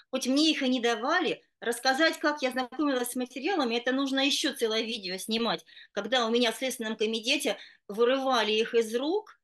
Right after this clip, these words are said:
э, но у меня хватило сил держать, чтобы мне дали сфотографировать, потому что просто их не давали. Просто забирали и говорили: «Знакомьтесь так».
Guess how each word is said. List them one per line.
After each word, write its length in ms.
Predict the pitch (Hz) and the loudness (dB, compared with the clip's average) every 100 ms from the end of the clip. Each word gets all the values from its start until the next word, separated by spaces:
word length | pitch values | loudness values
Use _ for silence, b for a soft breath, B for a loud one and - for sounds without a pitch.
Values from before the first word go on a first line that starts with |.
| _ _ _ - | _ _ _ -12
э, 360 | 202 180 170 | -8 -8 -8
но 200 | 185 247 | -2 0
у 40 | 254 | 2
меня 260 | 277 277 | 4 4
хватило 560 | 277 294 302 330 330 254 | 4 0 0 0 2 0
сил 440 | - - 269 240 190 | -2 -4 -2 -2 -2
держать, 680 | 226 233 233 247 208 - | -2 0 0 0 0 -4
чтобы 240 | - 202 208 | -8 -6 0
мне 180 | 233 214 | 0 2
дали 220 | 233 185 | 2 0
сфотографировать, 880 | - 202 196 208 277 370 254 185 - | -4 -6 -2 -2 0 0 0 -2 -6
потому 300 | - 208 233 | -4 -2 -2
что 260 | - 220 - | -2 -4 -2
просто 340 | 240 277 294 254 | 0 0 2 0
их 140 | - | 2
не 140 | 247 | 2
давали. 600 | 233 254 240 196 147 135 - | 4 2 2 0 -2 -6 -6
Просто 240 | 220 - | -6 -2
забирали 420 | 208 214 254 403 339 | -4 2 4 4 2
и 60 | |
говорили: 360 | 247 262 269 202 | 2 2 2 0
«Знакомьтесь 720 | 190 247 254 381 330 359 - | -2 -2 -2 -4 -2 -4 -4
так». 360 | - 202 151 - | -2 -2 -2 -8